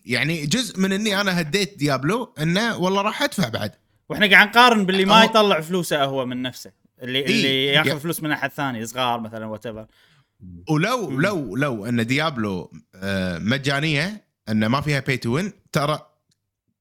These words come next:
Speaker 1: ممكن إنه أنا ألعبها فترة أطول.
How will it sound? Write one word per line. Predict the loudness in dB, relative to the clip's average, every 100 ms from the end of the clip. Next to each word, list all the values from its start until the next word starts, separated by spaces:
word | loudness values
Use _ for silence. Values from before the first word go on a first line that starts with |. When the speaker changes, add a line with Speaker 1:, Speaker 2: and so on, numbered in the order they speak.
| _
Speaker 1:
ممكن | 2 2 0 -2 -2 -2 0
إنه | 0 2 0 -2 -8 _ -6
أنا | -2 -2 -4
ألعبها | -6 -8 -6
فترة | -8 -6 -4
أطول. | -4 -4 -4